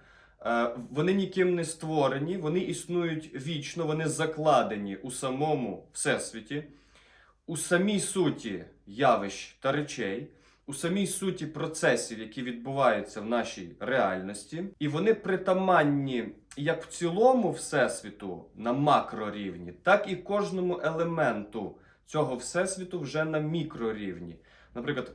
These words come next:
Всесвіт має свою дхарму і адхарму, яка нам не зрозуміла. Ми не можемо, як люди, е, усвідомити, що відбувається з точки зору Всесвіту. Але кожна людина, кожна соціальна група також має свою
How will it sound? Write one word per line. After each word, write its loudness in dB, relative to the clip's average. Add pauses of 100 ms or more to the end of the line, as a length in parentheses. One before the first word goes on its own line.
Всесвіт 2
має 8
свою 0
дхарму 6
і -2
адхарму, 0
яка 0
нам 0
не 2
зрозуміла. -4
Ми -2
не 0
можемо, -2
як -6
люди, -2 (520)
е, 2
усвідомити, 0
що 0
відбувається 0
з -12
точки -6
зору -4
Всесвіту. -6
Але 4
кожна 2
людина, 4
кожна 0
соціальна 0
група -2 (320)
також 0
має 4
свою -4